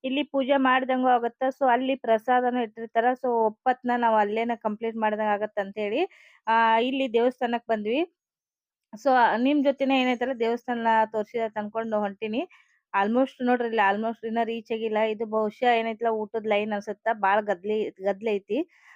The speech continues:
ಆ, ಮಧ್ಯಾಹ್ನನ ಬಂದಿವಿ. ಯಾಕಂದ್ರ ಮಧ್ಯಾಹ್ನ ಬಂದ್ರ ಅಷ್ಟೊಂದ್ ಗದ್-, ಆ, ಇರಲ್ಲ ಅಂತ ಹೇಳಿ. But ಆದ್ರೂನು ಗದ್ಲ ಕಾಣ ಆತೈತಿ. ಬರ್ರಿ ಇವಾಗ ದೇವಸ್ಥಾನದ ಒಳಗಡೆ ಹೋಗೋಣ.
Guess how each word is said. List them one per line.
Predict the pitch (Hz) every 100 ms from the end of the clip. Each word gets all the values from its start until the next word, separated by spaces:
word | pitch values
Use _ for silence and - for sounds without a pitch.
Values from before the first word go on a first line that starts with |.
| _
ಆ, | 226 226
ಮಧ್ಯಾಹ್ನನ | 233 240 220 302 330 330
ಬಂದಿವಿ. | 269 262 269 269 320
ಯಾಕಂದ್ರ | 269 247 269
ಮಧ್ಯಾಹ್ನ | 254 247 240 262
ಬಂದ್ರ | 254 254 233
ಅಷ್ಟೊಂದ್ | 214 247 240
ಗದ್-, | 220 208 190 -
ಆ, | 214 214 214
ಇರಲ್ಲ | 208 220 240
ಅಂತ | 220 202
ಹೇಳಿ. | 208 196 247 359 _ _ _ 214
But | 214 202
ಆದ್ರೂನು | 214 233 240 240
ಗದ್ಲ | 214 202 226
ಕಾಣ | 226 196 220
ಆತೈತಿ. | 214 202 202
ಬರ್ರಿ | 220 214 226
ಇವಾಗ | 220 202 196 240 320 _ _ _ _ _ _ _ _ _ _ _ -
ದೇವಸ್ಥಾನದ | 202 233 240 254 240
ಒಳಗಡೆ | 226 214 220 240
ಹೋಗೋಣ. | 233 220